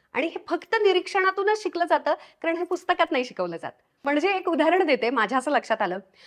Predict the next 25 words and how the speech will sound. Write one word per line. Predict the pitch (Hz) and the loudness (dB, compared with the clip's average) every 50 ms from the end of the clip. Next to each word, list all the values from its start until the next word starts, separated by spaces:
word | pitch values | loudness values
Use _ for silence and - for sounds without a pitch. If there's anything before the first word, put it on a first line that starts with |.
| - - 214 | -20 -14 -8
जर | 196 196 294 339 392 415 | -2 4 4 4 6 6
मला | 349 330 294 240 226 220 220 240 - - | 4 6 6 6 6 6 4 2 2 -2
खाताना | - - 262 226 214 - 262 269 254 226 185 180 208 - _ _ _ _ _ - | -2 2 2 2 4 4 4 4 4 2 -2 -4 -4 -6 _ _ _ _ _ -4
कोणतं | 269 277 262 269 302 302 | -2 -2 2 2 0 0
तरी | 311 302 311 | 0 -2 0
कॉन्टेंट | 311 277 247 226 233 226 247 262 247 - - | 4 4 4 4 4 0 -2 -2 -2 -8 -14
स्क्रीन | - - - - 277 269 269 277 | -18 -14 -6 -4 -2 -2 0 0
बघायला | 247 220 226 226 226 226 | 0 0 2 4 6 6
आवडतं, | 214 185 180 165 - - 139 - _ _ _ _ _ _ _ - | 4 4 2 -4 -6 -8 -16 -20 _ _ _ _ _ _ _ -10
भले | 202 208 202 233 294 370 | -8 -2 2 2 4 4
तो | 440 427 | 6 6
माझ्या | 427 403 453 - | 6 6 4 2
फायद्याचा | - 370 339 254 269 269 269 240 | 4 4 4 4 4 2 2 0
असेल, | 185 - - 165 151 _ _ _ _ - - - - | -4 -4 -6 -12 -12 _ _ _ _ 0 0 2 2
अथांग | 233 233 - 262 330 349 349 349 | -4 -4 -2 -4 0 2 4 4
पण | 349 349 349 247 220 214 | 4 2 2 0 0 0
मग | 208 214 208 | -2 -6 -8
नंतर | 208 202 190 190 175 - - 175 185 - - _ _ _ _ _ | -8 -8 -10 -12 -12 -8 -8 -8 -8 -8 -14 _ _ _ _ _
खाताना | - - 277 - - 208 185 175 175 - - _ _ _ _ _ _ - 190 175 - _ | -8 -6 -6 -4 -2 -4 -6 -4 -6 -10 -10 _ _ _ _ _ _ -20 -20 -20 -20 _
बघत | - 196 196 233 226 214 262 294 - - | -12 -4 0 0 2 4 6 4 4 4
बघत | 262 262 208 247 311 - | 2 0 4 4 2 2
स्क्रीनच | - - 233 220 220 220 262 339 - - - - | 0 -6 -4 -4 -2 -2 -2 -4 -4 -6 -10 -4
जेवण | 226 254 208 202 196 | -2 0 0 0 -2
करणार | 185 185 160 147 147 143 135 | -2 -4 -6 -6 -8 -10 -14
आहे, | 131 | -16